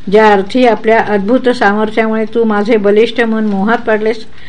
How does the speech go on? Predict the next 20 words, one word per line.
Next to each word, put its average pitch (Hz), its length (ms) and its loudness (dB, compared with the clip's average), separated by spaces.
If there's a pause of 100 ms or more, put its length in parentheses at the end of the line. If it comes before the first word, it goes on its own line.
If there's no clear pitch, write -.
(260)
त्या 349 180 6
अर्थी 311 260 -2
परमात्म्याने 262 640 0
उत्पन्न 247 440 0
केलेल्या 226 420 2
पदार्थामध्ये 214 760 0
असलेल्या 196 460 2 (440)
शेकडो 254 460 2
अद्भुत 247 580 0
शक्ती 226 360 -2
निःसंशय 190 760 -2 (140)
आश्चर्यकारक 185 840 -4
आहेत." - 320 -10 (580)
लोकप्रसिद्ध 226 680 2
व्यवहाराला 208 680 4
कृतांताप्रमाणे 214 1040 -2 (400)
वाटणाऱ्या 269 540 2
अशा 262 260 0
सिद्धांत 247 540 0
रहस्याला 202 600 0